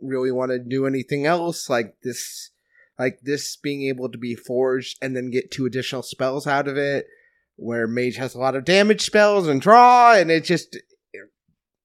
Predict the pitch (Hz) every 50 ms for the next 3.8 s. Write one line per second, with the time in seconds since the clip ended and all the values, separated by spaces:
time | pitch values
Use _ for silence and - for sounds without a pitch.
0 | _ _ _ _ _ - 151 156 131 92 - - - - - - - _ _ -
1 | - - 139 143 143 135 147 147 147 131 139 135 117 139 135 - 143 131 123 117
2 | 107 113 107 101 - - 110 104 104 110 - - - 139 143 151 151 - 170 -
3 | - 131 127 123 117 113 - 117 110 113 101 95 101 117 123 -